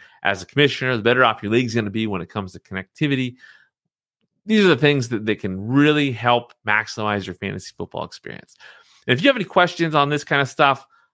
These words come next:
you know, I'm always open. You can hit me up on any social media, direct message or whatnot, or, or, um, con-,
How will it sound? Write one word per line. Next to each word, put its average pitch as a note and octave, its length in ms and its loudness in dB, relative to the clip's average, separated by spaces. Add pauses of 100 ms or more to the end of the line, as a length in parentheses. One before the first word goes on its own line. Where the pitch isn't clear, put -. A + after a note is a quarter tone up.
you A#2+ 120 0
know, A#2 60 6
I'm C3 160 4
always C#3+ 280 4
open. C3+ 260 2
You A2 80 -4
can G#2+ 120 -4
hit B2+ 120 0
me C3 100 -2
up C3 240 0 (240)
on F#2 140 0
any B2 240 2 (240)
social C3 360 0
media, B2 480 0 (320)
direct B2+ 220 0
message A#2+ 420 0
or A2+ 80 2
whatnot, A2+ 560 4
or, F#2 180 -2
or, G2 440 -2
um, F#2+ 280 -4 (340)
con-, - 200 -4